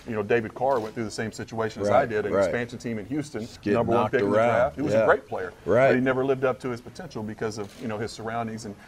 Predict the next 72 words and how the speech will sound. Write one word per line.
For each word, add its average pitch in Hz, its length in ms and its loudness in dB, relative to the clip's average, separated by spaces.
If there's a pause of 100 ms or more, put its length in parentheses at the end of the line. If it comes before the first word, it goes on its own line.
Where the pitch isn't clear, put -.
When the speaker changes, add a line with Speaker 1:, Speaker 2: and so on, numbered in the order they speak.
Speaker 1:
you 131 60 -2
know, 123 60 2
we've 147 160 0
seen 135 160 -6
it 117 100 -6
many 117 200 -2
other 107 140 -2
times 107 360 -6
with 104 200 -12
many 113 140 -2
other 98 140 -4
players. 135 480 -4
But, 107 160 -2 (300)
you 135 80 -2
know, 139 60 4
it's 143 100 4
just 131 180 -4
unfortunate. 123 600 -4
But, 110 180 2 (400)
you 123 120 4
know, 113 80 2
I, 113 400 6
I - 40 6
don't 123 140 0
think 123 180 -6
I 120 80 4
would 107 160 -2
trade 117 340 -2
that 113 120 0
experience 127 600 -8
just 120 180 -12
because, 113 540 -4 (100)
you 117 100 -2
know, 107 120 -2
it's, - 360 -8
it's 120 160 -6
such 120 240 0
an 110 60 -8
honor 113 260 -2
to 113 120 -12
be 113 180 -4
a 113 60 -2
number 113 260 -4
one 113 160 -4
pick 117 240 -8
in 117 60 -8
the 113 60 -8
draft. 104 280 2
Speaker 2:
Absolutely. 98 500 2
Speaker 1:
And, 101 100 -6
and, 104 80 -8
um, 98 320 -4
you 107 100 -10
know, 101 100 -8
something 113 280 -8
I 107 60 -2
can 110 140 -8
be 107 60 -6
proud 104 300 4
of. 104 160 -2 (380)
But, 110 300 2
uh, 107 180 6 (160)
but 127 100 2
it 151 80 6
was 156 200 0
a 143 40 -4
rough 139 240 0
road. 131 200 0
But, 113 180 -2
you 120 60 -4
know, 113 60 -4
we, 117 180 -6